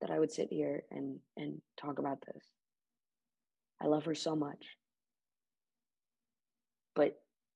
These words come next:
this is something that goes beyond her. This is something that we all need to be talking about, because at this point, it's not just one person,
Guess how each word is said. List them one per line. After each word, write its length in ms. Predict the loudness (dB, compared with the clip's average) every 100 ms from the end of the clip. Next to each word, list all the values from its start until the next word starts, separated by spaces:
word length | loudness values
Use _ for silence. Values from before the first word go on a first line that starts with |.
| _ _ 0
this 160 | 0
is 80 | 2
something 320 | 4 4 4
that 180 | 2 0
goes 220 | 0 0
beyond 460 | 0 0 2 2 0
her. 280 | 2 4 4
This 220 | 0 0
is 80 | 0
something 340 | -2 2 2
that 140 | 4 4
we 120 | 6
all 180 | 6 6
need 180 | 4
to 60 | 2
be 100 | -2
talking 380 | -2 -4 -4 -8
about, 240 | -4 -6
because 200 | -6 -10
at 120 | -2
this 200 | 2 2
point, 280 | 2 0 2
it's 180 | 0 -4
not 140 | -8 -4
just 200 | -6 -4
one 220 | 0 0
person, 420 | 4 2 2 -4